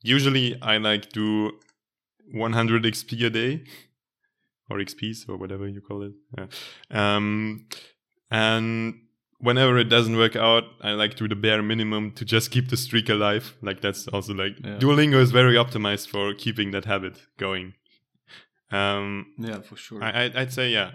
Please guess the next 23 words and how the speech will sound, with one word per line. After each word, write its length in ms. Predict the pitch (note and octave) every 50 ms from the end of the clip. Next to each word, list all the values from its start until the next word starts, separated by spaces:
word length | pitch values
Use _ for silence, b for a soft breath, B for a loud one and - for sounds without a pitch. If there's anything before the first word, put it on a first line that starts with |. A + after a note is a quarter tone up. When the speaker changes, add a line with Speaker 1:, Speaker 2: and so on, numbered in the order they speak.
| - -
Speaker 1:
I, 100 | - G#2 G2
I 80 | G#2 G#2+
also 300 | G#2 G#2+ G2+ - - F#2
have 180 | F#2+ F#2+ F#2 - _ _ _ _ _ _ _ _ -
something 680 | - - - G2+ F#2+ - - G2 F#2+ F#2+ F#2+ - - -
like 360 | F#2+ F#2 F#2 F#2 F#2 - _ _
that. 280 | - G2 F2+ F2+ F#2 F#2 _ _ _ _ _ _ _ _ _ _ _ _ _ _ _ _ _ _ _ _ _ -
Um, 760 | G#2+ G#2+ G#2 G#2 G#2 G#2 G#2+ G#2+ G#2+ G#2+ G#2+ A2 G#2+ - _ _ _ _
I'm 260 | - G#2 G#2+ G#2+ G#2+ G#2
just 200 | A2 G#2+ - -
thinking 220 | A#2 A2 A2 G#2
about, 260 | G2+ G2 G2+ G2+ F#2+
are 140 | G2 G#2 G#2
there 140 | G#2 G2+ G2+
any 220 | G2+ G2+ G2+ G2
other 320 | F#2+ - A2 G2+ G2+ G2 -
areas 420 | - G2 G2 G2 G2 G2 F#2 F#2+
of 120 | F#2+ F#2
my 140 | - F#2+ F#2
life 500 | F#2 F#2 F#2 F#2 F#2+ F#2 F#2+ F#2 - -
where 160 | G#2+ G2 F#2+
I 100 | F#2 F#2+
implemented 540 | F#2+ F#2+ F#2+ - G2+ F#2+ F#2+ F#2+ F#2+ G2+ -